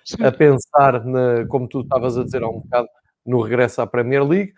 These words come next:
Speaker 1: Sim,
Speaker 2: O
Speaker 1: são dez
Speaker 2: Watford
Speaker 1: pontos, e-, embora
Speaker 2: são dez
Speaker 1: ainda
Speaker 2: pontos.
Speaker 1: faltem trinta e oito, trinta e nove, quarenta e seis, nove jornadas, ah, há vinte e sete pontos em distância, em, em, em
Speaker 2: Claro,
Speaker 1: disputa,
Speaker 2: claro.
Speaker 1: desculpa, mas, mas tem aqui,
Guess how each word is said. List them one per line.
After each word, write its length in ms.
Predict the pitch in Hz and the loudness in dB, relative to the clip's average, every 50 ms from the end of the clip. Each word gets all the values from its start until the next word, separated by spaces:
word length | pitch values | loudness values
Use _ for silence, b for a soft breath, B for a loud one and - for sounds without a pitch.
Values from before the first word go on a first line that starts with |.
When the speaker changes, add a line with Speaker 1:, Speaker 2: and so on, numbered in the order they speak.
| b b b b | b b b b
Speaker 1:
Sim, 160 | - - 151 | -6 -4 2
Speaker 2:
O 40 | 151 | 4
Speaker 1:
são 220 | 165 175 127 104 | 6 6 4 4
dez 140 | 104 123 127 | 4 4 4
Speaker 2:
Watford 160 | 143 131 127 110 | 4 2 2 2
Speaker 1:
pontos, 480 | 135 135 139 151 156 - - - - - _ - | 2 2 2 2 -2 -6 -12 -14 -16 -18 _ -14
e-, 100 | 113 - - | -12 -6 -4
embora 360 | 120 117 110 120 127 127 127 | -4 0 2 4 4 4 4
Speaker 2:
são 40 | 127 | 2
dez 100 | 139 123 | 2 2
Speaker 1:
ainda 80 | 120 | -2
Speaker 2:
pontos. 100 | - - | -2 0
Speaker 1:
faltem 880 | 117 127 123 123 - - 127 117 113 110 107 104 104 98 95 95 - 101 _ _ | 2 2 2 2 2 0 0 0 0 -2 -4 -6 -8 -10 -12 -16 -20 -20 _ _
trinta 260 | _ - - 101 - 110 | _ -20 -20 -18 -14 -14
e 20 | |
oito, 80 | 104 104 | -12 -12
trinta 140 | - 113 117 | -10 -10 -6
e 100 | 113 113 | -4 -4
nove, 140 | 110 107 - | -4 -4 -2
quarenta 320 | - 113 117 117 107 110 | -2 -2 0 0 -2 -4
e 60 | 107 | -6
seis, 480 | - - - - 127 120 120 113 104 104 | -6 -8 0 2 4 4 4 4 2 0
nove 260 | 120 127 127 120 107 | 0 2 2 2 0
jornadas, 720 | 107 117 113 110 123 127 135 139 143 156 170 - - - b b b b b b b b b b b b b b _ | -4 -6 -2 0 2 2 2 2 0 -4 -6 -6 -10 -18 b b b b b b b b b b b b b b _
ah, 460 | - 117 117 113 113 110 - - 110 | 0 2 4 4 4 4 2 2 2
há 20 | 104 | 0
vinte 240 | 101 110 113 110 - | 0 -2 -8 -8 -2
e 40 | |
sete 200 | - 120 113 - _ | 0 0 0 0 _
pontos 220 | - 120 117 - | -8 -8 -8 -8
em 80 | 127 123 | -12 -12
distância, 420 | 123 - - 143 165 - - - | -12 -8 -6 -6 -4 -4 -6 -8
em, 40 | - | -4
em, 560 | - 101 110 110 107 110 110 107 101 110 113 | -2 0 0 0 0 0 -2 -2 -2 -2 -4
em 60 | 110 104 | -4 -4
Speaker 2:
Claro, 240 | - 147 147 143 156 160 | 0 2 4 6 6 4
Speaker 1:
disputa, 240 | 139 - 113 117 113 | 2 0 -4 -4 -4
Speaker 2:
claro. 100 | - 131 | -4 -6
Speaker 1:
desculpa, 420 | - - - 123 127 131 - 139 | -8 -4 0 0 0 0 0 -4
mas, 220 | 131 117 107 - - | -6 -4 -6 -6 -8
mas 160 | - 107 101 | -10 -14 -8
tem 300 | - - 107 107 104 104 | -4 -2 0 0 0 0
aqui, 720 | 104 101 - - 107 104 101 98 92 90 87 85 85 90 | -2 -4 -4 -4 -4 -2 -2 -2 -2 -2 -4 -6 -8 -10